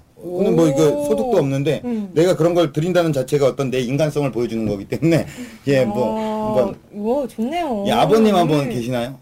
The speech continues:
Speaker 1: 아버님 아직 이 시간에 있으시면 저기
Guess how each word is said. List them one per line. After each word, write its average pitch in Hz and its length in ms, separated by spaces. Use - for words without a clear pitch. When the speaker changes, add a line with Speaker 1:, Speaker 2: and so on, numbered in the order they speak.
Speaker 1:
아버님 165 360
아직 113 240
이 123 100
시간에 120 680
있으시면 117 680
저기 95 320